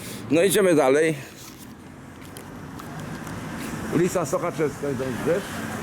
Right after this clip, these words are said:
Tutaj,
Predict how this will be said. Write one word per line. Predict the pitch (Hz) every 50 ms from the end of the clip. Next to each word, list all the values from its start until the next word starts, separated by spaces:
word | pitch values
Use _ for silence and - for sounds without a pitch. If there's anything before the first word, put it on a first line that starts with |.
| - - - - - - - - - - - - - - - - - - - - - - - - - - - - - - - - - - - - - - - - - - - - - - - - - - - - - - - - - - - - - - -
Tutaj, | - 117 - 117 107 101